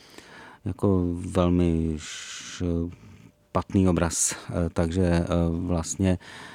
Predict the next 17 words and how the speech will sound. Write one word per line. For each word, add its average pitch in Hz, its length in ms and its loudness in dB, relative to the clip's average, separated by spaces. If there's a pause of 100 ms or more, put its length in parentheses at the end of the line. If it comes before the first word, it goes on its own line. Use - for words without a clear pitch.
(220)
eh, - 40 -6 (1000)
se 107 160 2
za, 95 120 4
<laughs> 101 200 4
za, 101 200 6 (140)
za 107 140 6
zločince 110 440 6
považují 92 640 4 (220)
skoro 98 240 2
preventivně, 87 680 4 (280)
stejně 92 280 4
jako 90 180 2
kapsáři, 90 580 2
eh, - 200 -12 (600)
na 90 160 4
ulici. 90 460 2 (720)
Eh, 90 200 4